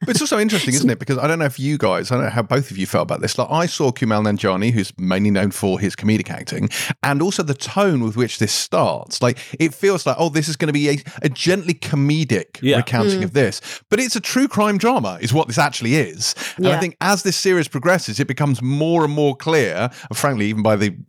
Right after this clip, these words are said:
Speaker 1: tail end of the first episode, you're <laughs> starting to get the impression this is not funny. And while it's campy at times and a bit silly, it's actually quite dark and a bit grim and seedy and quite gripping for it. Like, hey, what did you think?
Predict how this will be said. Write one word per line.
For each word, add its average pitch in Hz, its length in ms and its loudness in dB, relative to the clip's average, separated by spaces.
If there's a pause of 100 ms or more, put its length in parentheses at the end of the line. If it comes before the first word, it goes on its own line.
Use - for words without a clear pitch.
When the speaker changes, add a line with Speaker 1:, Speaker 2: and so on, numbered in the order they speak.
(400)
Speaker 1:
tail 120 140 0
end 113 100 2
of 104 60 -2
the 101 60 -6
first 107 280 0
episode, 117 320 0
you're 113 120 4 (100)
<laughs> - 140 -16
starting 165 500 0
to 120 80 -6
get 139 160 0
the 139 80 2
impression 127 360 0 (260)
this 170 160 2
is 175 160 0
not 240 220 2
funny. 127 480 0 (220)
And 156 120 2
while 196 160 2
it's 180 100 -2
campy 220 420 0
at 120 100 -2
times 110 340 0
and 123 80 0
a 117 40 0
bit 131 180 0
silly, 123 380 0
it's 139 200 0
actually 135 300 -2
quite 123 420 -2 (120)
dark 135 400 -2 (100)
and 117 100 2
a 107 40 2
bit 107 280 -4
grim 120 420 2
and 101 140 -2
seedy 98 580 0 (280)
and 120 120 2
quite 113 220 -6
gripping 131 320 -2
for 117 220 0
it. 95 60 0
Like, 127 120 -2
hey, 160 80 0
what 165 140 2
did 156 100 -8
you 160 100 0
think? 92 240 -4